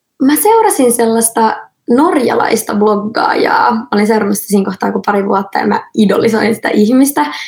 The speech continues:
Ja se harrasti Norjassa cheerleadingiä. Ja sitten se laittoi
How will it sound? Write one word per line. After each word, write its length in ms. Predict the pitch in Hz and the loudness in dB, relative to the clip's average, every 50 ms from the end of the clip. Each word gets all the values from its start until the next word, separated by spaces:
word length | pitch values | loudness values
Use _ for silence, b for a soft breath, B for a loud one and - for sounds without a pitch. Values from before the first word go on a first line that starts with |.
| B B B | B B B
Ja 80 | 233 226 | -2 0
se 140 | - - | 0 0
harrasti 420 | 370 381 359 262 226 208 202 - 202 | 0 0 0 0 0 -2 -2 0 0
Norjassa 520 | 202 214 214 214 - - 202 - - - | 0 2 0 0 -2 -2 -4 -4 -4 -6
cheerleadingiä. 840 | - - 202 202 - - 233 233 233 220 220 220 208 208 208 208 214 208 - B B B B B B B B B B B - | -4 0 0 0 0 0 0 0 0 0 0 0 2 2 2 2 0 -2 -6 B B B B B B B B B B B -4
Ja 40 | - | -2
sitten 340 | 190 214 202 202 202 - 208 | 0 2 0 0 0 -2 -2
se 80 | 202 202 | 0 0
laittoi 400 | 196 196 196 190 - - 202 202 | 0 0 0 -2 -4 -4 -4 -4